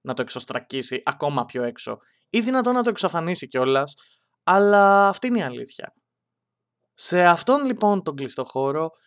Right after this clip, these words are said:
είναι πολύ πιο εύκολο να ανθίσει η μυσαλλοδοξία παρά να ακουστούν τα προοδευτικά στοιχεία που υπάρχουν. Και αυτή είναι η πραγματικότητα και στον πραγματικό κόσμο. Ότι στους κλειστούς χώρους και στους κλειστόμυαλους,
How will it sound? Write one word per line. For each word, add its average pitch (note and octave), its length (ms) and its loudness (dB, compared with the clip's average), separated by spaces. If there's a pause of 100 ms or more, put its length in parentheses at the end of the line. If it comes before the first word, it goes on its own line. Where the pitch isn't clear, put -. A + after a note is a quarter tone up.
(380)
είναι A3 200 4
πολύ A3 220 4
πιο G#3 220 2
εύκολο G3 600 2 (260)
να E3+ 220 0
ανθίσει E3+ 360 -4
η D#3 40 -6
μυσαλλοδοξία D#3 760 -2 (280)
παρά G#3 340 6
να G3 160 4
ακουστούν B2+ 720 -4
τα B2 140 0
προοδευτικά B2 540 -2
στοιχεία A#2 340 -8
που A2+ 120 -8
υπάρχουν. C#3 400 -8 (420)
Και - 100 -4
αυτή F#3+ 200 0
είναι B3 160 2
η - 20 0
πραγματικότητα F#3 720 0
και F3 120 -14
στον D3+ 120 -6
πραγματικό D3 420 -4
κόσμο. C3 480 -2 (340)
Ότι B2 180 -8
στους - 240 -8
κλειστούς A3 400 -2
χώρους G#3+ 640 0
και F3+ 100 -6
στους - 260 -6 (120)
κλειστόμυαλους, D3+ 800 0